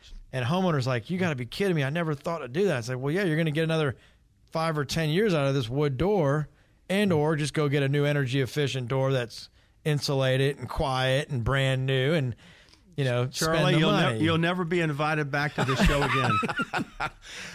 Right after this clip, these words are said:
Speaker 3: Well, listen, it, it, it actually, no, in all honesty, that is a good point. If you, if you're trying to save a wood door,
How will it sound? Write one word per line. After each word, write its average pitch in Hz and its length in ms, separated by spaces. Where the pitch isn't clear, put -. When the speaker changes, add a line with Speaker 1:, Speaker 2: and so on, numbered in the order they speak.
Speaker 3:
Well, 151 160
listen, 135 320
it, 120 280
it, 110 240
it 98 120
actually, 82 380
no, 80 220
in 87 180
all 92 220
honesty, 85 420
that 87 180
is 87 140
a 78 60
good 80 380
point. 82 340
If 73 100
you, 110 160
if - 160
you're 139 220
trying 143 280
to 101 60
save 127 180
a 117 60
wood 113 220
door, 104 320